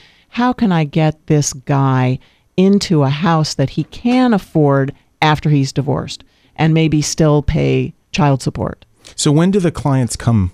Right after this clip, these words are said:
Speaker 2: and find you? At what process? I mean, do you find them just in the first part of getting divorced, or
Speaker 1: Well, that's a,
Speaker 2: after
Speaker 1: that's a
Speaker 2: multi-,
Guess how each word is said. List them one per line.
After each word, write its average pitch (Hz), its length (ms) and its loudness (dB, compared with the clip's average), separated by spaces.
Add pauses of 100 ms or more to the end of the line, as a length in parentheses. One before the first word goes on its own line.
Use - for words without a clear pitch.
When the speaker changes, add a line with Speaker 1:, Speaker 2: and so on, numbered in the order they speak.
(120)
Speaker 2:
and 101 120 0
find 95 360 0
you? 82 140 -6
At 101 140 -6
what 101 180 -4
process? - 540 -6
I 98 40 -2
mean, 92 140 2
do 98 100 0
you 95 60 0
find 101 360 2
them 98 200 2 (520)
just 123 340 0 (100)
in 113 180 2
the 101 240 0
first - 460 -4
part 113 300 0
of 110 280 -6 (420)
getting 117 260 2
divorced, 113 640 -2
or 90 480 -4 (240)
Speaker 1:
Well, 170 80 0
that's 175 200 0
a, 110 40 4
Speaker 2:
after 107 420 0 (200)
Speaker 1:
that's 101 120 0
a 104 40 2
Speaker 2:
multi-, 110 240 -2